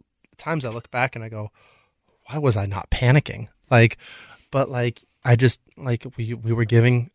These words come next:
our first fruits to the Lord there. And even though we didn't have anything, and I remember the day that we put, we were like, "You know what? We have to pay off this credit card."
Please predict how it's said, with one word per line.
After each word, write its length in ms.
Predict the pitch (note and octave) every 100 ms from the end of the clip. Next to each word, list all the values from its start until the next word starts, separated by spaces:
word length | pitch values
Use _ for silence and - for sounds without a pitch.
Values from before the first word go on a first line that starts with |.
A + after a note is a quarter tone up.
| _
our 120 | C3
first 300 | G#2+ B2+ B2+
fruits 240 | - C3 -
to 80 | B2
the 120 | A#2
Lord 300 | A2+ A2+ A2+
there. 260 | A2 F#2+ - _ _ _ _ -
And 500 | B2+ A#2+ A2 G#2 G#2 _ _ -
even 220 | A2+ B2
though 100 | A#2+
we 120 | B2
didn't 160 | B2 A#2+
have 100 | A2+
anything, 400 | A#2+ B2 C#3 B2
and 80 | A#2+
I 60 |
remember 420 | B2+ C3+ C#3 B2+
the 160 | B2 C3+
day 400 | C3+ C#3 C3+ D#3+
that 240 | D3 A2+
we 160 | B2 C3+
put, 360 | - - D3+ - _
we 100 | C3+
were 60 | B2
like, 200 | A#2+ -
"You 60 |
know 80 | A#2+
what? 200 | A#2 C3
We 120 | B2+
have 140 | A#2 -
to 80 | -
pay 140 | B2
off 140 | A#2
this 160 | - A#2
credit 240 | - B2+
card." 340 | - A2+ A2+